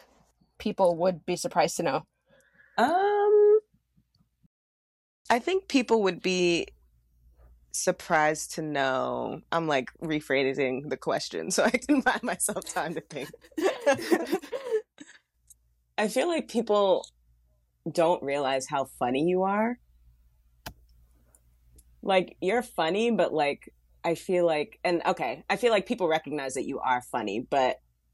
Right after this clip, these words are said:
Speaker 2: sometimes I feel like your jokes go, like, a lot of layers <laughs> down and, like, people don't really, like, it takes time to get, like, the full appreciation of that. You know what I mean? <laughs> Like,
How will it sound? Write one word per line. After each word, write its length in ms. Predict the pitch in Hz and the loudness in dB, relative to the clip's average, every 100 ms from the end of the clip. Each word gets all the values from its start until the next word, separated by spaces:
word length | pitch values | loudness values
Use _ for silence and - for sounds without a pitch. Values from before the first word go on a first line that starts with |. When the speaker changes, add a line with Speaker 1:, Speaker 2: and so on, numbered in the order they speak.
| _ _ _ - | _ _ _ -10
Speaker 2:
sometimes 520 | - 190 254 285 190 | -2 -2 0 0 2
I 100 | 160 | 2
feel 220 | - 160 | 4 2
like 180 | 147 143 | 2 2
your 140 | 151 | 2
jokes 400 | 139 143 135 - | 2 0 0 -4
go, 180 | - 127 | 0 0
like, 300 | 123 127 - - | 2 0 -4 -8
a 60 | 151 | -2
lot 280 | 127 123 | 0 0
of 100 | 127 120 | -2 -4
layers 420 | 117 120 117 143 | -6 -6 -6 -2
<laughs> 0 | |
down 440 | 208 208 254 302 - | -2 0 2 2 0
and, 160 | 262 247 | 0 2
like, 260 | 226 220 | 0 0
people 320 | 226 226 202 185 | -4 0 0 2
don't 360 | 214 208 220 | 2 2 2
really, 300 | 233 233 208 202 | 0 0 -2 -4
like, 400 | 196 175 - - - - - - - - 175 - - | -2 -4 -6 -20 -10 -8 -8 -16 -20 -18 -20 -20 -4
it 200 | 202 202 | -2 -2
takes 340 | 269 226 220 | 0 0 0
time 360 | - 202 170 147 | -2 0 2 0
to 120 | 180 | -4
get, 280 | 139 160 139 | 0 0 0
like, 240 | 156 143 - | -4 -6 -6
the 100 | 143 | -8
full 300 | - 151 143 | -4 -2 -2
appreciation 800 | - 160 131 151 127 127 143 113 | 0 -2 -2 0 2 2 -2 -4
of 140 | 113 | -4
that. 240 | 117 110 | -2 0
You 100 | 170 | 2
know 120 | 170 165 | 2 2
what 100 | 170 | 0
I 80 | |
mean? 400 | 160 143 160 220 240 | -2 -6 -4 -2 2
<laughs> 300 | 320 294 262 | 2 2 2
Like, 140 | 254 | 0